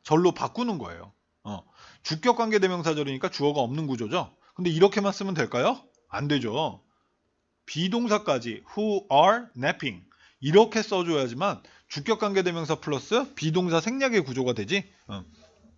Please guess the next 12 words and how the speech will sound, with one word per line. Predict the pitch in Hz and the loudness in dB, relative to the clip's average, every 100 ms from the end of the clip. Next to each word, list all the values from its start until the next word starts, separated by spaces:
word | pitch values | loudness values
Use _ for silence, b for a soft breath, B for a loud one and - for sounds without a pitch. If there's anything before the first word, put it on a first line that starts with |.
| _ _ _ B B B | _ _ _ B B B
그래서 | 131 127 - | -2 -2 0
who | 190 190 | 0 2
are | 143 170 214 | 6 6 4
napping | 131 143 - 185 180 | 0 -4 -2 -8 -4
regularly | 127 135 147 117 104 | 0 0 0 -2 -4
이렇게 | 139 175 208 | -2 0 0
써도 | 190 180 | -2 -4
되고요. | 156 135 147 233 - B | -2 0 2 0 -2 B
아니면은 | 120 135 147 170 262 254 _ | -6 -4 -4 -4 -6 -8 _
그냥 | - 135 190 254 - _ _ _ _ _ _ _ _ _ _ _ - | -10 -4 -2 -2 -8 _ _ _ _ _ _ _ _ _ _ _ -6
who | 240 247 240 | -4 -4 -6
nap. | 127 123 104 | -4 -2 -4